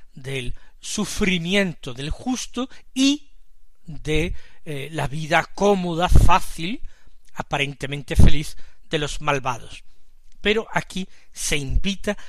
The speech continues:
a observar cómo los malvados reciben su castigo de una forma visible en esta vida. Y por último, un décimo proverbio,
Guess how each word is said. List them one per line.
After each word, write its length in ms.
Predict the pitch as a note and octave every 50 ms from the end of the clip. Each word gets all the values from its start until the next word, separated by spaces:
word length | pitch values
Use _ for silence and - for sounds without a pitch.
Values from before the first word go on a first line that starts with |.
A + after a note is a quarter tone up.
| - - -
a 140 | F3+ E3 D#3+
observar 680 | D3 - - - - - C3+ A#2 A#2+ D3+ E3+ F3 - - - - - -
cómo 240 | - - E3+ E3 D#3+
los 180 | D#3 C#3+ - -
malvados 640 | C3 C3 B2+ A#2 B2 D#3+ E3 D3 E3 - - - -
reciben 680 | - - - - F3+ - - - B3 A3+ G3 D#3+ C3 A3
su 180 | - - A3
castigo 560 | - - - - - - - D#3+ D3 C#3+ D3+ - - - - - - -
de 80 | - E3+
una 120 | F3 D#3
forma 400 | - - D#3+ D#3 D#3 D#3+ D#3+ - -
visible 580 | D3+ C3 C3+ B2 - - - F#3 D#3+ D3+ C#3+ B2+
en 100 | A#2+ B2+
esta 260 | A#2+ - - C3 A2+
vida. 300 | A2+ A#2 - - - - - - - - - - - - -
Y 120 | - A#3
por 180 | - - B3+ B3+
último, 380 | B3+ A#3+ G#3 - A#3 A3+ A#3 G#3
un 380 | F3+ E3+ D#3+ D#3+ E3+ E3+ D#3
décimo 460 | D3 F#3+ F3+ - - G3+ F3 E3+ F3
proverbio, 680 | - - - E3 E3 G3 A3+ A3+ G#3+ F3 E3+ G3 C4 D#4